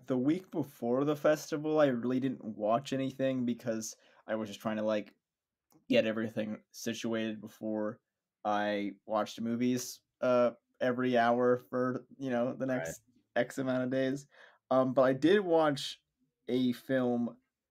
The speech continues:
Speaker 1: on the train, actually, and, and this is not a part of New York Film Festival, but it was on the train to New York. Um, it was, it's, it's called All the Vermeers in New York, and I actually do recommend this, that you watch this one, Kevin.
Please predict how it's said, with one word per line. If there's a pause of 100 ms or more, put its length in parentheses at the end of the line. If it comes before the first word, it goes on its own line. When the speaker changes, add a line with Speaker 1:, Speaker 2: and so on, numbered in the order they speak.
(400)
Speaker 1:
on
the
train,
actually,
and,
and
this
is
not
a
part
of
New
York
Film
Festival,
but
it
was
on
the
train
to
New
York. (460)
Um,
it
was, (240)
it's, (160)
it's
called
All
the
Vermeers
in
New
York, (800)
and
I
actually (200)
do
recommend
this, (180)
that
you
watch
this
one,
Kevin.